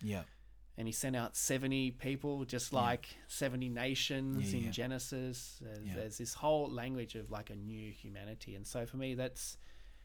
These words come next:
Speaker 2: actually submitting to that and recognizing, okay, like, as an Aussie, I'm gonna have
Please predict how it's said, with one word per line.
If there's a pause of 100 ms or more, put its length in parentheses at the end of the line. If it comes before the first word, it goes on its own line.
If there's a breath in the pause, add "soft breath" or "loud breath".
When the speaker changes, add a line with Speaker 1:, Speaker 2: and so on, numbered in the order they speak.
(260 soft breath)
Speaker 2:
actually
submitting
to
that
and
recognizing,
okay, (380 soft breath)
like,
as
an
Aussie, (220)
I'm
gonna
have